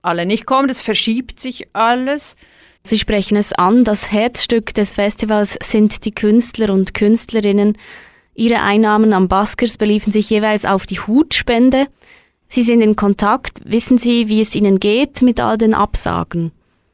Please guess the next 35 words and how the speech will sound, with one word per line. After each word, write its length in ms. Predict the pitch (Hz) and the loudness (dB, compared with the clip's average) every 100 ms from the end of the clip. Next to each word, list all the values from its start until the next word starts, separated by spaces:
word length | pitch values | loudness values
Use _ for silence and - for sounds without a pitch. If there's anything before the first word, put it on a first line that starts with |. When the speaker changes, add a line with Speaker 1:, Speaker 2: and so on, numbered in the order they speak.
| _ _ _ _ _ _ _ _ - | _ _ _ _ _ _ _ _ -4
Speaker 1:
Ja, 420 | 233 233 262 - _ - | 0 2 2 -2 _ -10
es 280 | - 220 | -8 -4
ist 280 | 247 233 - | -4 -4 -2
sehr 260 | 247 240 - _ | 0 0 -2 _
unterschiedlich. 1000 | - 240 269 294 - 302 294 330 349 - - _ _ _ _ | -4 0 0 -2 -2 -2 0 -2 -2 -8 -16 _ _ _ _
Sie 180 | - 269 | -4 0
haben 180 | 226 233 | 2 2
uns 200 | 240 226 | 2 0
mit 180 | 240 233 | -2 0
Mails 380 | 233 247 254 - | 0 2 0 0
bombardiert 580 | 254 247 254 254 254 | 0 0 0 -2 -4
zum 180 | 254 247 | -2 -4
Teil 300 | - 254 247 | 0 0 0
vor 160 | 233 233 | 0 0
dem 160 | 240 | 2
Festival, 560 | 226 240 240 247 226 247 | 2 0 0 0 2 2
"Oh, 60 | 247 | 2
bitte 320 | 254 247 226 | 0 -2 -4
nicht 560 | 220 254 262 - - | 0 0 0 -4 -4
auch 280 | 214 240 247 | 0 2 2
noch 200 | 254 247 | 0 -2
absagen, 1000 | - 233 240 - 247 240 240 233 240 233 | 0 0 0 -2 0 2 2 2 0 -4
wir 160 | 233 220 | -2 -4
haben 200 | 214 208 | -6 -4
sonst 260 | 226 220 | -4 -4
die 80 | 233 | -4
ganze 400 | 233 233 233 220 | -2 0 -2 -6
Saison, 520 | - - 233 233 240 | -6 -2 -2 0 -2
ist, 360 | 226 220 - - | -2 -6 -16 -12
ist, 360 | 175 - - | -12 -12 -14
geht 220 | - 214 214 | -6 -6 -6
flöte" 640 | 233 233 240 247 247 208 | -8 -2 0 0 -4 -10
und 140 | 214 | -10
so 160 | - 214 | -10 -4
weiter. 480 | 226 254 254 247 | 0 0 -2 -8